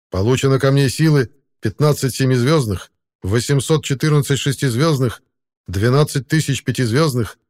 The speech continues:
и около восьмидесяти тысяч камней более низких рангов.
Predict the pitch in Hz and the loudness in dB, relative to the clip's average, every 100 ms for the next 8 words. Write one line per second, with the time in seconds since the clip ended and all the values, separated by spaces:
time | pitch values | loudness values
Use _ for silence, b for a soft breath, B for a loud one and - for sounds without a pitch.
0 | _ _ _ _ _ - 104 127 139 139 | _ _ _ _ _ -2 2 2 2 2
1 | 139 147 - 165 160 147 - 143 156 143 | 4 2 2 0 2 0 0 0 0 0
2 | 135 135 139 143 113 147 131 117 117 - | -2 0 2 2 4 4 4 2 0 0
3 | 113 117 107 82 76 - | -2 0 0 -2 -6 -14